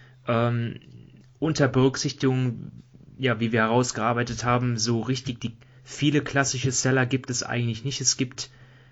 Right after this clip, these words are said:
äh, kaum Spiel, kaum, kaum, ähm, ja, dafür gibt es einige Buyer.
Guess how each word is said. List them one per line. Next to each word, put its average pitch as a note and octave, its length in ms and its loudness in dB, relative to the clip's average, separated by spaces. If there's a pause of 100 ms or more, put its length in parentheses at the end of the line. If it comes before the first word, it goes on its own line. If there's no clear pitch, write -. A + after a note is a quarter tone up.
(120)
äh, A#2+ 300 0 (480)
kaum C3+ 320 0
Spiel, - 680 -6
kaum, B2 280 -2 (120)
kaum, B2+ 400 0
ähm, A#2 380 -4 (920)
ja, G#2 180 0
dafür A#2 280 -2
gibt B2 220 -4
es - 100 0
einige B2 400 0
Buyer. C3 560 2